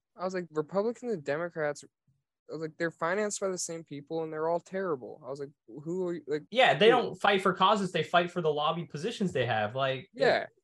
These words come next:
Speaker 2: it's stupid.
Speaker 1: I'm just like, it's, uh, the, there's a South Park episode where P Diddy and the entire town are trying to make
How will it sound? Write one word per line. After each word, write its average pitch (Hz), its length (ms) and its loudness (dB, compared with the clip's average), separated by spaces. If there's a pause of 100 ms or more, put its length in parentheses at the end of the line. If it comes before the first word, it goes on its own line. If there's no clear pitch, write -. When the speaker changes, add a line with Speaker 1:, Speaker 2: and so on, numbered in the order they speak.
(300)
Speaker 2:
it's 190 160 2
stupid. - 560 -4 (140)
Speaker 1:
I'm 175 160 -10
just 185 120 -12
like, 170 220 -6 (180)
it's, - 380 -2
uh, - 60 0 (100)
the, 143 480 4
there's 156 220 0
a 175 40 -4
South 127 400 -2
Park 120 280 -8
episode 120 680 -10
where 120 360 -10 (100)
P 135 200 -10
Diddy 123 480 -12 (180)
and 135 180 -14
the 127 120 -12
entire 123 420 -6
town 117 540 -14 (160)
are 131 80 -12
trying 117 320 -12
to 123 60 -14
make 113 320 -14